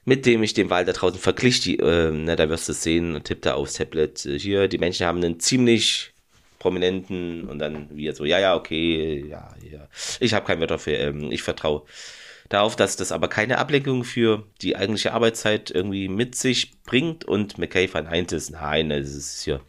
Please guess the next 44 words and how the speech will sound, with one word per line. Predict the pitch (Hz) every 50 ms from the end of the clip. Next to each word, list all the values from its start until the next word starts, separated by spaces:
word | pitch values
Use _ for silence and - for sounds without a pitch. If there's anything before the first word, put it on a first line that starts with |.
| - - - - - - - -
in | - 104
meiner | 92 85 76 76
Freizeit, | 78 - - 78 78 - - 78 71 71 71 69
mache | 65 69 71
ich | -
hier | - 71
die, | 67 67 65 65 67
nur | 69 67
die | 65 - 71
Beobachtungsnummer." | - 73 - 60 67 73 - 71 69 - - 76 71 69 65 55
Und | 73 73 - -
"Na | 101 117
gut, | 156 170 165 -
Jungs, | 160 156 147 - - -
dann | 107 104 107 101
hier, | 98 95 95 92
verschwendet | - 82 - - 82 82 87 82 -
nicht | 82 80 80 -
die | - -
Zeit, | - - 78 76 78
tschüss." | - - 82 78 - - - - - - - - - - - _ _ _ _ -
Shepard | - - - 90 - 82 80 - - - -
meint, | 73 76 78 71
"Also | 67 76 78
hier | 80 82 78
diese | - 80 76 80 76 -
Wale, | 82 76 87 90 90 87 82 - - - _ _ _ _ _ _ _ _ _ - - - -
die | - -
Ancients, | 73 80 80 - 90 80 - -
haben | 82 82
die | 82 80
die | 73 80 80 -
irgendwie | 78 80 82 78
dann | 76 73 76 76 76
gegessen | - - 73 - _ _ - 80 80 - - - 151 151
oder | 139 123 127 127 127
was?" | 135 127 135 139 - - -
Und, | - 73 80 76 - - -
"Na, | -
das | - 67 67 -
würden | 85 82 78 78
sie | 80
nicht | 78 76 - -
tun." | - 85 82 80 76 69 65 58